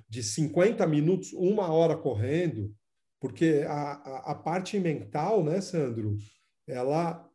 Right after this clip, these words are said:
você vai evoluindo, o ideal é que seja assim, mas nem sempre é isso, né?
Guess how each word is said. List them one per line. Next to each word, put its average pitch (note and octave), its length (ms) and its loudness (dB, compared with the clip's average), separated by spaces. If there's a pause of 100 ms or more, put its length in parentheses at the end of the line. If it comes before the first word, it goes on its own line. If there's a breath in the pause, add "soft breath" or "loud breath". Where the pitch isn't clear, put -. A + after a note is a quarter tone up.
você C#3 400 -2
vai C#3+ 380 0
evoluindo, D3 960 0
o A#2 140 -2
ideal C#3 440 0
é A2+ 60 -2
que G2+ 100 -10
seja A#2 360 -4
assim, D3+ 460 -2 (300 loud breath)
mas B2 200 -6
nem D3 160 0
sempre C#3+ 480 -4
é A#2 60 -2
isso, D3 460 -6
né? E3+ 300 -2